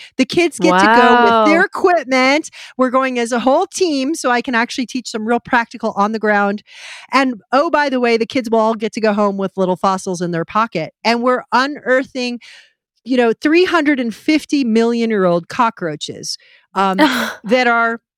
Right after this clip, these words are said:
Speaker 1: I know, I know. Cockroaches. They're gonna be, they were here before us. They'll be here after us. And
Speaker 2: Yep.
Speaker 1: they'll leave a record.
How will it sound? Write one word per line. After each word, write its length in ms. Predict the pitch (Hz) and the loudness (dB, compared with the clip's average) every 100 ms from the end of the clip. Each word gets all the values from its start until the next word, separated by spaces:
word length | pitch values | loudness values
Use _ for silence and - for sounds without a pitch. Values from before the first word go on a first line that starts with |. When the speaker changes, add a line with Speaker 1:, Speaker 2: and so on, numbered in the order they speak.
| _ _ _ _ _ _ _ _ - | _ _ _ _ _ _ _ _ -6
Speaker 1:
I 80 | 202 | -4
know, 360 | 196 180 156 _ _ | -2 -4 -8 _ _
I 140 | 180 185 | -4 0
know. 280 | 170 156 - | -2 -2 -6
Cockroaches. 680 | - 220 220 196 170 175 156 - _ | -2 0 0 -2 -2 -4 -8 -12 _
They're 200 | 175 226 | 0 2
gonna 220 | 220 233 | 2 0
be, 320 | 202 233 226 214 _ | -2 -2 -4 -6 _
they 100 | 214 | 2
were 120 | 214 214 | 2 2
here 180 | 214 | 0
before 380 | 202 202 214 220 | 0 -2 0 2
us. 280 | 226 226 - _ _ | 0 -2 -10 _ _
They'll 200 | 160 202 | 0 2
be 120 | 311 | 2
here 160 | 349 277 | 2 2
after 380 | 247 262 - 196 | 2 -2 -2 -2
us. 240 | 190 - - - _ - | -2 -4 -12 -20 _ -2
And 340 | 208 220 220 | 2 4 2
Speaker 2:
Yep. 40 | 214 | 2
Speaker 1:
they'll 180 | 208 202 | 0 2
leave 200 | 196 185 | 0 -2
a 60 | |
record. 440 | 165 165 - 151 | -4 -4 -4 -8